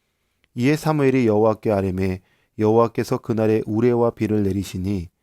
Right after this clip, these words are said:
모든 백성이 여호와와 사무엘을 크게 두려워하니라. 모든 백성이 사무엘에게 이르되,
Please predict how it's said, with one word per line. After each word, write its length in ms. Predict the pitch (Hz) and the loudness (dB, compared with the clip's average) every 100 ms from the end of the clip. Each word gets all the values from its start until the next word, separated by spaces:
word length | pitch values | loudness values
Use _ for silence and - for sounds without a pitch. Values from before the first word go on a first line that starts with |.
| _ _ _ _ | _ _ _ _
모든 400 | - 110 127 147 | -4 -2 0 -2
백성이 680 | 127 107 - 113 113 117 - | -2 -4 -4 -2 0 -2 -2
여호와와 580 | 101 104 104 98 107 107 - _ | -2 0 0 0 0 -2 -8 _
사무엘을 520 | - - 147 135 120 127 | -12 -6 -2 0 0 -2
크게 360 | - 135 131 | -6 -2 -2
두려워하니라. 800 | - 107 104 104 87 85 82 78 _ _ _ _ _ _ _ _ _ _ | -2 -2 0 0 -2 -6 -10 -10 _ _ _ _ _ _ _ _ _ _
모든 280 | 113 127 151 | -2 0 0
백성이 380 | 135 - 127 127 | 0 0 -2 -2
사무엘에게 640 | - 139 131 117 113 104 | -4 -4 0 0 0 0
이르되, 500 | 95 95 98 95 90 | -2 -4 -4 -4 -6